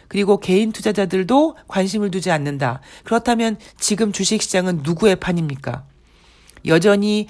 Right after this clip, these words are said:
주식시장에 집중하고 있는 선수들의 장이 되는 겁니다.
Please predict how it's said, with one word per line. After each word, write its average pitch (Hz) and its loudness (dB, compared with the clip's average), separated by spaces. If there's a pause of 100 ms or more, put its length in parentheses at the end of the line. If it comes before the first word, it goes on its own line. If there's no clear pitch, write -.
(140)
주식시장에 196 -2 (100)
집중하고 185 -2
있는 185 -2 (200)
선수들의 294 0
장이 170 -4
되는 147 -6
겁니다. - -14